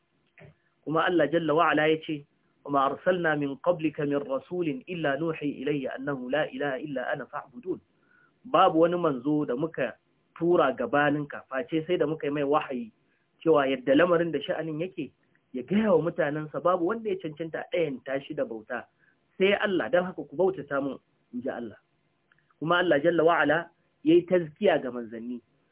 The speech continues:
Manzanni ba ‘yan siyasa ba ne, manzanni ba sarakuna ba ne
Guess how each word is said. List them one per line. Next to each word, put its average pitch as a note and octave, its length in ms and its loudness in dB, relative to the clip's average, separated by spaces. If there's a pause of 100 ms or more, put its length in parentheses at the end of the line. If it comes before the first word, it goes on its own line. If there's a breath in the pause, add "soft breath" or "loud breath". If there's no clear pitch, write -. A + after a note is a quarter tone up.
(180)
Manzanni C#3 380 0
ba D#3+ 120 2
‘yan D3 240 -2
siyasa C#3 380 -2
ba D3+ 100 0
ne, C#3+ 160 -8 (400)
manzanni C3 520 -2
ba C3 200 0
sarakuna D3+ 540 0
ba E3 100 4
ne D#3 200 -6